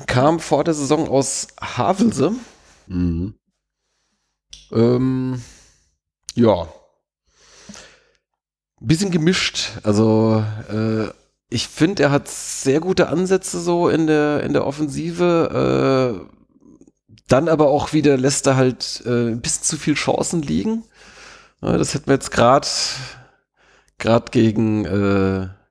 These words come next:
Speaker 1: gegen Halle war das doch, äh, da hätte er es zwei null machen können.
Speaker 2: Duisburg.
Speaker 1: Und in Duisburg, äh, hätte er es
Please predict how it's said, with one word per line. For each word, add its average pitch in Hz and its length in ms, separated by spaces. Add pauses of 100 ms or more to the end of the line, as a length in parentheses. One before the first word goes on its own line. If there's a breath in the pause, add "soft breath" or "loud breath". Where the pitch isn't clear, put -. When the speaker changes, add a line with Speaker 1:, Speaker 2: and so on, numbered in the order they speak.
(160)
Speaker 1:
gegen 104 320
Halle 160 400
war 170 120
das 170 220
doch, - 380
äh, 131 420
da 156 100
hätte 147 180
er - 20
es 151 160
zwei 151 200
null 151 160
machen 151 300
können. 143 220
Speaker 2:
Duisburg. 117 440 (440 loud breath)
Speaker 1:
Und 113 200
in 107 120
Duisburg, 165 560 (320)
äh, 143 420 (840)
hätte 131 180
er 131 180
es - 480